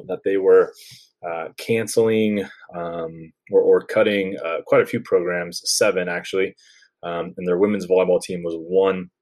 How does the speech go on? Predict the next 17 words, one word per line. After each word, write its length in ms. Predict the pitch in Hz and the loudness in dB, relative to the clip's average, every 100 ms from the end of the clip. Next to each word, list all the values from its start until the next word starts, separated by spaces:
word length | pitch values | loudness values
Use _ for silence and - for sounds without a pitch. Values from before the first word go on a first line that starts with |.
| - | -12
of 80 | 85 | 0
those 240 | 117 - | 0 2
seven. 360 | - 90 90 - - - _ _ | 0 2 0 -6 -20 -20 _ _
Um, 260 | 87 85 87 | -8 -8 -8
and 120 | 90 | -2
this 220 | 98 - | -2 0
is 340 | 95 92 90 - | 0 0 0 2
the, 460 | 92 87 87 80 | 4 6 4 2
the 100 | 80 - - | -2 -2 0
first 280 | 107 - - | 0 0 -8
Division 320 | 87 92 92 | -6 -4 -2
One 140 | 90 - | -4 -6
school 540 | - 98 92 90 - _ _ _ _ _ _ - - - | -4 2 4 4 0 _ _ _ _ _ _ -20 -20 -12
to 240 | - 98 | -6 -6
cut 340 | 98 - 95 - | -4 0 0 -2
women's 320 | 90 90 85 80 | -6 -6 -8 0
volleyball. 460 | 90 92 - - | 2 2 0 -8